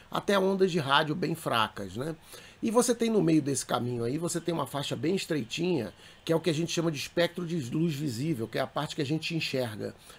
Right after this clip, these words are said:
que é entre o azul e o vermelho, né? Então é como se todas essas coisas aqui fossem cores que a gente não vê,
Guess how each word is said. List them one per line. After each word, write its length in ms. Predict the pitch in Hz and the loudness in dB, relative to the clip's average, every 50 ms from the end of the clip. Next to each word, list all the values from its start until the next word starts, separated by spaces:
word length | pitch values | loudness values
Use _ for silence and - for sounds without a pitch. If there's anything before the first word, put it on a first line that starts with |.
| - - | -8 -2
que 80 | - | 0
é 60 | 151 151 | 2 2
entre 280 | 147 151 147 - - | 2 2 0 -2 0
o 120 | 156 147 143 | 0 2 2
azul 400 | 139 135 117 107 139 160 165 170 | 2 2 0 0 0 2 2 4
e 60 | 170 | 2
o 60 | 165 | 4
vermelho, 600 | 147 175 175 147 135 139 139 139 120 104 101 95 | 4 4 4 4 4 2 2 2 2 0 -4 -6
né? 180 | 98 113 135 139 - - - - - | -6 -6 -6 -8 -10 -16 -20 -10 -8
Então 180 | - 123 - 175 | -4 0 2 0
é 20 | 165 | 0
como 180 | - 180 185 | 2 0 0
se 120 | - - 151 | 0 -2 -2
todas 320 | - - 220 233 190 160 | 0 2 2 2 2 0
essas 260 | 151 127 123 123 110 | -2 -2 -2 -4 -6
coisas 240 | - - 139 131 120 | -4 -2 -2 0 0
aqui 160 | 120 107 - | -2 -4 -6
fossem 320 | 127 143 175 - - 170 143 | -6 -4 -2 -2 0 -2 -2
cores 400 | - - 170 180 190 185 165 - | -2 0 2 2 4 2 2 0
que 120 | - 170 | 0 -2
a 40 | 143 | 0
gente 280 | 123 170 180 - - | 0 0 0 0 0
não 160 | 175 190 190 147 | 0 2 2 0
vê, 340 | 95 104 131 143 127 - | 0 -2 -2 -2 -4 -4